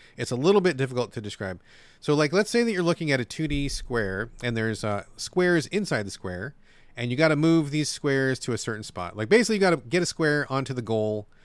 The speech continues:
uh, that is the outline of a square, and then you're, you're done. It seems really easy. You move the square, but then there's also all these little, like, obstacles. Like, there's a narrow hallway, or there's something in the way, or whatever. And what Patrick's Parabox does is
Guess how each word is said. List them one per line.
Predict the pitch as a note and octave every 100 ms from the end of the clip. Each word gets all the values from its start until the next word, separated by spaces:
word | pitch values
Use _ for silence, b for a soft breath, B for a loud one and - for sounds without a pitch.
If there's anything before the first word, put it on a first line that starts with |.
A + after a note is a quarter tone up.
| b b b -
uh, | G#2+ G2 G2 F#2+
that | A2+ A2+
is |
the | G#2 G#2
outline | C3+ A2+ A2
of | F#2+
a |
square, | - - F2 F#2+ B2+ B2+
and | B2+
then | C3+ D3
you're, | G#3 -
you're | A#3
done. | D#4 B3 F2+
It | F2+
seems | F3 E3
really | F3 D3
easy. | D3+ D3
You | C#3+
move | C#3
the |
square, | B2 B2+ A#2+ - b b b
but | D#3+
then | G3 F#3+
there's | F3+
also | G3+ G3+ D#3
all | E3
these | E3+ D3+
little, | D#3+ D#3 C3+ -
like, | C#3+ -
obstacles. | A#2 A2+ - G2+ G2 F#2+
Like, | G2+ -
there's | G2+ F#2
a |
narrow | F#2+ G2 F2+
hallway, | F2+ G#3 G3 F#3+ F3+ E3+
or | B2
there's | G#2 G2
something | B2+ G#2+
in | G2
the | F#2+
way, | D#3 F3+ F3
or | E3
whatever. | E3 E3 D#3+ D#3+ B B B -
And | D#3+ E3
what | F#3 G3+ - _
Patrick's | - G3 G3+ -
Parabox | - E3 B3 E3+ B2+ -
does | B2 A2 A2 - A#2+
is | A#2 A#2 G#2+